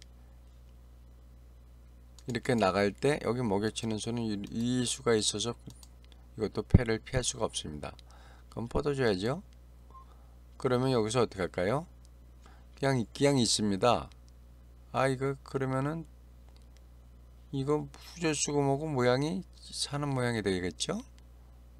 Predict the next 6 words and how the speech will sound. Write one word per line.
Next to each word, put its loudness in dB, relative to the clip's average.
아, 0
이건 -6
안 -8
되겠는데요. -6
살았어요, -2
이거는. -6